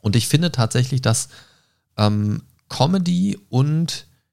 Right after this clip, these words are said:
Horror eine der Genres sind, wo man echt eine der weitesten Bandbreiten hat.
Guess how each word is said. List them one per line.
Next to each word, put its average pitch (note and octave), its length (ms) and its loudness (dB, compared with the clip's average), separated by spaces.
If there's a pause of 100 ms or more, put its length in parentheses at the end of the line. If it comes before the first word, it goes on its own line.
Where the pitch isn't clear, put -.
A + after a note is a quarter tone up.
(540)
Horror F3+ 640 0
eine D3+ 360 0
der B2 280 0
Genres D3+ 440 0
sind, D3+ 200 0
wo B2+ 100 2
man A#2+ 160 0
echt - 440 -2
eine D3 200 2
der A2 320 0
weitesten F#3 500 0
Bandbreiten G2+ 760 -2
hat. - 240 -4